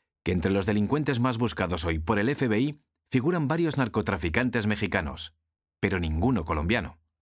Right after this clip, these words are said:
Sin embargo, según una investigación del Departamento de Ciencias Políticas de la Universidad de Florida, en Estados Unidos, los narcotraficantes de las nuevas organizaciones criminales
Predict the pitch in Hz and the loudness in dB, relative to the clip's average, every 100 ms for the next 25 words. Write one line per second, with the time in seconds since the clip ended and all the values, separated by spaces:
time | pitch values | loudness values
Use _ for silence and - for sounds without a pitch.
0 | _ _ _ _ - - 107 110 143 156 | _ _ _ _ -2 0 2 2 0 -2
1 | - _ _ - - 82 104 120 113 110 | -4 _ _ -8 -4 0 2 2 2 0
2 | 98 85 90 80 104 127 123 92 85 85 | 0 -2 -4 0 0 2 0 0 -2 -2
3 | 85 110 104 85 80 110 110 110 95 85 | 0 0 0 -2 0 0 0 -2 -2 -2
4 | 95 123 104 101 87 101 95 92 90 85 | 0 0 -2 -2 0 0 0 0 -2 -2
5 | 87 110 104 87 87 123 78 - 82 73 | -2 0 -2 0 0 0 -2 -6 -8 -6
6 | - 107 101 92 120 101 101 - _ _ | -2 -2 0 0 0 0 -2 -8 _ _
7 | _ - 123 127 135 123 127 127 120 175 | _ 0 2 2 0 0 0 0 0 -2
8 | 175 160 120 98 82 107 139 123 123 110 | 0 0 0 0 0 0 0 0 0 0
9 | 113 110 - 92 82 92 98 92 135 131 | 0 0 -2 -2 -2 0 0 2 0 0
10 | - | -4